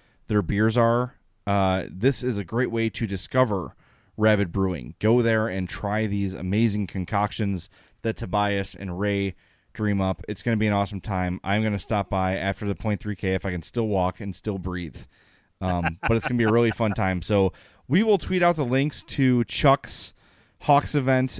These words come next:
and Rabid's, uh, beer tasting event, uh, so you guys can join them and, uh, and, and go find, go visit these great establishments. They're, they're awesome. So with that, before we wrap it up, James, any closing thoughts on the preseason debut? We got two more games coming this week.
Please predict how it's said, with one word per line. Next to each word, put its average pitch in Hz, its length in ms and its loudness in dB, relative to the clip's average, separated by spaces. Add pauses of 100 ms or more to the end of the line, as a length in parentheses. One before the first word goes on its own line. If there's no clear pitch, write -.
(120)
and 110 340 2
Rabid's, 113 600 2
uh, 101 240 2
beer 117 220 0
tasting 123 340 -2
event, 117 420 0 (640)
uh, 98 260 2
so 95 140 -4
you 113 120 2
guys 110 200 2
can 113 180 -2
join 107 300 0
them 110 340 -2 (160)
and, 95 300 0
uh, 92 360 0
and, 101 320 -2
and 101 160 -4
go 107 240 4
find, 104 380 -2
go 110 160 2
visit 110 280 -2
these 110 160 -4
great 113 180 -2
establishments. 101 640 -6
They're, 95 240 -8
they're 107 160 -2
awesome. 98 420 -2
So 101 320 2 (360)
with 117 160 2
that, 147 420 4
before 143 280 2
we 139 40 6
wrap 139 180 4
it 143 40 6
up, 139 160 2
James, 139 260 4
any 139 160 2
closing 131 420 0
thoughts 127 460 -2
on 110 320 2
the 110 320 2 (160)
preseason 160 540 -4
debut? 127 260 4
We 151 80 2
got 107 220 -2
two 202 200 -6
more 170 280 -6
games 135 340 -4
coming 123 320 0
this 87 180 -4
week. 87 320 -8